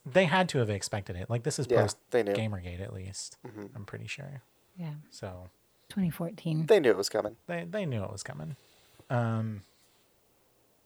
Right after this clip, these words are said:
Speaker 1: so as they fight, <laughs> it auto-corrected Creel to Creep, which is pretty good.
Speaker 2: Creep.
Speaker 1: So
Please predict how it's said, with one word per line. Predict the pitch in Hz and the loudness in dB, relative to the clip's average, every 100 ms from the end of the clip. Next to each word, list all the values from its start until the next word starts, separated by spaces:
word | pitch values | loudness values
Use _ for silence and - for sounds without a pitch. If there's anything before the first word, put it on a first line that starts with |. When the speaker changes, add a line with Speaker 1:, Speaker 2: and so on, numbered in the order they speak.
| _ _ - - _ _ _ | _ _ -20 -20 _ _ _
Speaker 1:
so | - 147 | 4 8
as | 175 | 10
they | 165 | 10
fight, | - 117 113 - - _ _ _ | 8 4 4 0 -12 _ _ _
<laughs> | _ _ _ - - - - _ - - - - | _ _ _ -10 -2 0 -2 _ -20 -20 -10 0
it | |
auto-corrected | 127 127 123 - 113 107 107 | 4 6 4 2 0 0 -4
Creel | 101 - 113 104 | -2 0 2 2
to | - 95 | 0 -4
Creep, | - - 92 - - _ | -4 -4 -6 -6 -16 _
which | 127 117 | -12 -10
is | 117 | -10
pretty | - 127 127 | -10 -10 -8
good. | 67 | -6
Speaker 2:
Creep. | 131 349 359 - - _ _ _ _ _ _ _ _ _ _ | 2 4 4 0 -20 _ _ _ _ _ _ _ _ _ _
Speaker 1:
So | - 113 98 | -6 -4 -2